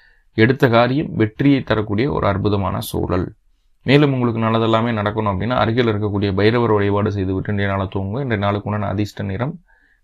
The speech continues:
கருநீலம். இன்றைய ஜோதிட டிப்ஸ் என்ன அப்படின்னா, "விட்டு கொடுக்காத மனைவி யாருக்கு சார் கிடைக்கும்?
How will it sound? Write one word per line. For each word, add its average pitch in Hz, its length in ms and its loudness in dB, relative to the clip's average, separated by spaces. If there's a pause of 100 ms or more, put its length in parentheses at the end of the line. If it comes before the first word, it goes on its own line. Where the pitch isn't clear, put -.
கருநீலம். 101 580 0 (840)
இன்றைய 113 280 4
ஜோதிட 127 540 2
டிப்ஸ் - 100 -4
என்ன 120 300 2
அப்படின்னா, 107 540 0 (1120)
"விட்டு 135 260 4
கொடுக்காத 151 420 4 (840)
மனைவி 135 360 2
யாருக்கு 120 420 0
சார் 107 200 0
கிடைக்கும்? 98 420 -2